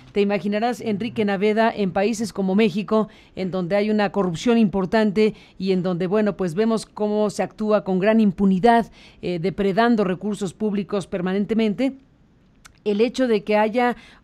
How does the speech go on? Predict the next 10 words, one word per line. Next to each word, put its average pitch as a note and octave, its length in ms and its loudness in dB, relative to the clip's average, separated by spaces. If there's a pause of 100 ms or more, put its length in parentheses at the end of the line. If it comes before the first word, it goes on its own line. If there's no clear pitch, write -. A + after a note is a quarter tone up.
un A#3+ 280 0
asunto B3 500 0
en G#3+ 80 0
Guatemala, F3 640 -4
que F#3 120 -4
hayan G#3 360 -2
descubierto A#3 1040 0 (280)
que F#3+ 140 -2
tenía G#3 600 -2
un G#3+ 440 0